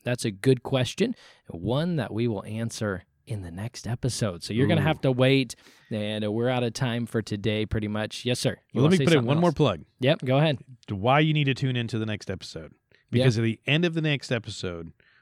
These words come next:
Speaker 2: we're going to lay out the truth of who exactly are the sons of God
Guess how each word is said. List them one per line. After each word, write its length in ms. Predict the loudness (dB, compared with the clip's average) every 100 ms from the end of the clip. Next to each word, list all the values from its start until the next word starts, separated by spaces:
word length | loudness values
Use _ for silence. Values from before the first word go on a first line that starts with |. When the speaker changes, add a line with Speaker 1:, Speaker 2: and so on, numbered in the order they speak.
| _
Speaker 2:
we're 200 | -4 -4
going 380 | 0 -2 0 -2
to 160 | -4 -6 -6 _ _ _ _ _ _
lay 280 | -6 -2 2
out 200 | 0 0
the 80 | -4
truth 580 | -6 -4 -4 -4 -10 _ _ _ _ -6
of 200 | -6 -6
who 480 | -14 -2 0 0 -4
exactly 760 | -6 -4 -4 -4 -4 -8 -8 _ -4
are 340 | -2 0 0
the 120 | -2 -6
sons 300 | -6 -6 -6
of 140 | -6
God 400 | -6 -6 -8